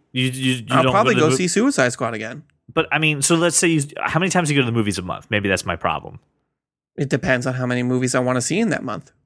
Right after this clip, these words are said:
Speaker 2: And how many friends want to go with me.
Speaker 1: Can't give me an average. Okay. I mean, I,
Speaker 2: I
Speaker 1: I
Speaker 2: average, on average, may see anywhere between four to seven movies a month in the theater.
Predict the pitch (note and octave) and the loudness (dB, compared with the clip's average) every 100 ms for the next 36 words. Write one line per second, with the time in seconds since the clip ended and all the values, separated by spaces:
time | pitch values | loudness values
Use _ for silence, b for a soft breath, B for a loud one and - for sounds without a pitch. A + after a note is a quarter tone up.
0 | _ _ _ _ _ _ _ _ - C#3 | _ _ _ _ _ _ _ _ -6 -2
1 | B2+ A#2+ A#2+ - B2+ B2 C3 B2+ B2+ C3 | 0 0 -2 0 -2 -2 -6 -4 0 0
2 | D3 D3+ C#3 - _ - - C3 A#2+ A#2+ | 0 -2 -10 -12 _ -4 0 0 2 0
3 | A2+ G2+ E2 D2 C2 - G3+ F#3+ G#2+ B | 0 0 -2 -2 -10 -2 0 0 -2 B
4 | B B _ - C3 C3+ D3 A#3+ A#3+ D3+ | B B _ -4 0 2 2 2 2 2
5 | G3+ A#3 A#3 A#3+ A3 - G3 G#3+ - F#3 | 2 2 2 0 -2 -2 0 0 2 0
6 | F3+ F#3+ F#3 F3 F#3 G3 A3 - G#3+ G3 | 2 0 -2 -4 -4 -2 -2 -4 -4 -2
7 | F#3 - A#3 G#3+ F3 E3 E3 D#3 C#3+ D#3+ | -2 0 0 2 2 4 2 0 -2 -2
8 | D#3 - G#3+ A3 G#3+ G3 - D#3 - D#3 | -2 -4 2 4 4 2 -2 -4 0 2
9 | D3+ C#3+ C3+ C3 B2+ B2+ B2 A#2+ - A#2 | 2 0 0 -2 -2 -2 -2 -2 -6 -8
10 | A2+ - - - | -8 -6 -6 -10